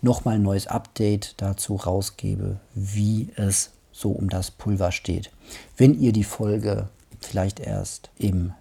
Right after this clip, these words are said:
März, April zweitausendzwanzig hört oder noch später, könnt ihr mich gerne daran erinnern und mal nachfragen, was daraus geworden ist, warum ich das nicht mehr mache oder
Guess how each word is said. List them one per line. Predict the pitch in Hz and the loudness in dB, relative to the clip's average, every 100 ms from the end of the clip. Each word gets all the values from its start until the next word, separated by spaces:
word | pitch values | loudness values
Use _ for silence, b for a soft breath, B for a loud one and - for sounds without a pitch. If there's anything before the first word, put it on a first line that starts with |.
| - | 0
März, | 104 110 110 - - | 2 2 0 -6 -8
April | - - - 113 110 110 - | -8 -8 -4 0 0 -2 -6
zweitausendzwanzig | - 101 101 101 101 98 110 101 110 - | -4 -4 -2 -2 -2 -4 -4 -4 -6 -6
hört | 101 92 - | -4 -4 -4
oder | 87 87 | -4 0
noch | 98 110 117 - | 2 2 0 -6
später, | - 110 104 98 98 - - | -6 -4 -4 -4 -4 -6 0
könnt | 123 135 | 4 4
ihr | 123 | 4
mich | 107 107 | 0 0
gerne | 110 107 107 110 - - | -2 0 0 -2 -8 -2
daran | 110 101 101 | 2 4 4
erinnern | - 135 131 135 | 4 4 4 2
und | 170 101 | 0 0
mal | 104 | 2
nachfragen, | 107 113 117 - 107 104 | 2 2 -2 -4 -2 0
was | 104 - | -2 -2
daraus | 104 107 | -4 -4
geworden | - 104 110 110 | -4 -2 -2 -2
ist, | 110 - - | -2 -4 -4
warum | 98 104 | 0 0
ich | 101 | 0
das | 98 131 | 0 0
nicht | 127 | 0
mehr | 117 | 0
mache | 107 104 - 107 104 - - - | 0 0 -4 -6 -6 -12 -20 -14
oder | - 113 101 95 101 | -6 -2 2 0 -2